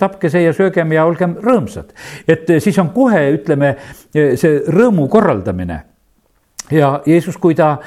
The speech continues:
on, lahkumas, siis ta ütleb Johannese viisteist üksteist:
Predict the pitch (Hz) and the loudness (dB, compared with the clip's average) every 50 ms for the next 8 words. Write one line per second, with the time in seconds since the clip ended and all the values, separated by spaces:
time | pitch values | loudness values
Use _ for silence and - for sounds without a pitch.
0 | - - - - - - - 151 147 147 147 139 139 135 135 135 131 131 131 165 | -18 -20 -20 -20 -12 -4 -2 0 0 0 0 -2 0 2 2 4 4 4 4 2
1 | 220 247 240 - - 123 104 98 92 - - - - - - - - - _ - | 2 2 0 -2 -4 -4 -2 -4 -6 -8 -10 -18 -20 -20 -20 -20 -20 -20 _ 0
2 | 139 139 135 - 202 - - 196 196 196 202 202 190 202 - 165 165 165 175 185 | 0 0 2 0 -2 0 0 -2 -2 0 -2 -4 -4 -2 0 0 2 2 2 0
3 | 185 170 175 170 160 165 - - - 165 139 - 160 135 - - - 98 85 - | 0 0 0 0 0 0 -2 -2 -4 -4 -2 -2 -4 -4 -4 -6 -8 -8 -8 -10
4 | - | -16